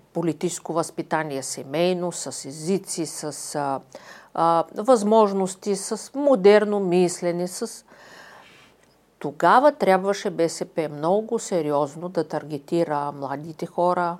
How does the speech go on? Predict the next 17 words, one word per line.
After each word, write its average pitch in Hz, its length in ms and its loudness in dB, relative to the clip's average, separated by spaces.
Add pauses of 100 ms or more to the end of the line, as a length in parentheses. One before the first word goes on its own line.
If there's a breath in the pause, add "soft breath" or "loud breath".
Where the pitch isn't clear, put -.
(120)
в - 100 -20
гимназията, 156 880 -6
в - 120 -14
университетите, 156 1040 -8 (400 loud breath)
да 160 120 0
си 160 200 -4
направи 196 920 2
такива 180 440 0
ядра 156 580 4
от 160 160 -6
хора, 160 400 0
които 185 300 -2
тепърва 185 520 -2
са 185 160 -8
интелигенцията 143 920 -8
на 139 120 -16
страната 127 600 -16